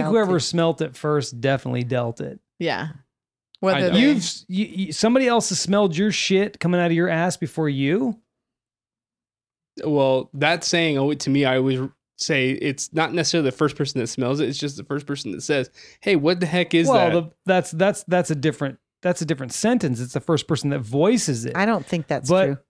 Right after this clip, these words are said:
Speaker 3: Well, that's kinda how it was back in the day in, like, school.
Speaker 2: Oh, you'd go, "You smelt it, you dealt
Speaker 3: Yeah,
Speaker 2: it."
Speaker 3: they're like,
Speaker 4: Yeah.
Speaker 3: "Oh, who
Speaker 2: I get
Speaker 3: farted
Speaker 2: it.
Speaker 3: it?" Then you'd say, "Well, you smelt it, it must have been you."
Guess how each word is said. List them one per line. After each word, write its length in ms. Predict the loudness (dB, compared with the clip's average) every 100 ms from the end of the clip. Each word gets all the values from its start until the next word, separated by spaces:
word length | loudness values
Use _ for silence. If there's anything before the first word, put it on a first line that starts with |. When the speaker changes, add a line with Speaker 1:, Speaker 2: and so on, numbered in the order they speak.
| _ _
Speaker 3:
Well, 140 | 0 2
that's 180 | 2 0
kinda 200 | 0 4
how 160 | 4
it 40 | 4
was 220 | 2 2
back 240 | 2 2
in 60 | 0
the 80 | -2
day 240 | 2 4
in, 100 | 2
like, 220 | 0 -6
school. 680 | -12 -10 -2 0 2 0 -2 0
Speaker 2:
Oh, 200 | 2 2
you'd 240 | 2 2
go, 240 | 2 4
"You 200 | 4 2
smelt 460 | 0 0 2 2 0
it, 80 | -2
you 160 | -2
dealt 340 | 2 4 4 4
Speaker 3:
Yeah, 200 | 4 4
Speaker 2:
it." 20 |
Speaker 3:
they're 100 | 4
like, 120 | 2
Speaker 4:
Yeah. 200 | 2 4
Speaker 3:
"Oh, 100 | 4
who 140 | 4 0
Speaker 2:
I 40 |
get 80 | 0
Speaker 3:
farted 260 | 2 4 4
Speaker 2:
it. 200 | 4 2
Speaker 3:
it?" 180 | 2
Then 240 | 2 2 2
you'd 160 | 0
say, 240 | 0 0 0
"Well, 160 | 0
you 120 | 0 0
smelt 360 | 2 2 4
it, 80 | 2
it 60 | 2
must 180 | 0
have 40 | 0
been 200 | 0 2
you." 500 | 2 4 4 2